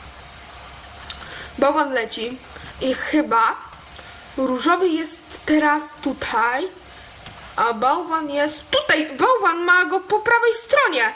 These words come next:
Jeżeli pobiegłby tym mostem i skręcił w prawo, to już by go złapał. Więc, e, bałwan chyba właśnie to robi. E, różowy leci do żółtego, ale bałwan się tym nie przejmuje. Leci go złapać, moi drodzy.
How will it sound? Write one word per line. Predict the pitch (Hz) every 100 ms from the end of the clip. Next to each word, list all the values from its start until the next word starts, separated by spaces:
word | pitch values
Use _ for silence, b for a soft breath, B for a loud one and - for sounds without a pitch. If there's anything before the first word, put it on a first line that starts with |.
| -
Jeżeli | 302 349 381
pobiegłby | 453 403 302 311
tym | 370 - 370
mostem | 349 - - 381 440
i | 330
skręcił | - 349 339
w | 311
prawo, | - 370 427 B B -
to | 392
już | 392
by | 320
go | 392
złapał. | 381 381 285 214 208 - B B B -
Więc, | 269 294 - -
e, | 285
bałwan | 311 349 359
chyba | 320 320
właśnie | 320 330 320 330
to | 349
robi. | 349 254 262 269 - B B B B B B - - - - -
E, | - - - - -
różowy | 269 277 269 311 294 330
leci | 370 370
do | 311 349
żółtego, | 311 381 - 415 330 370
ale | 370 370
bałwan | - 381 453 440
się | 440
tym | 440 440
nie | 466
przejmuje. | - 453 508 494 370
Leci | 359 508 - 349
go | 370
złapać, | 349 494 - 262 262
moi | 269 254
drodzy. | 220 214 208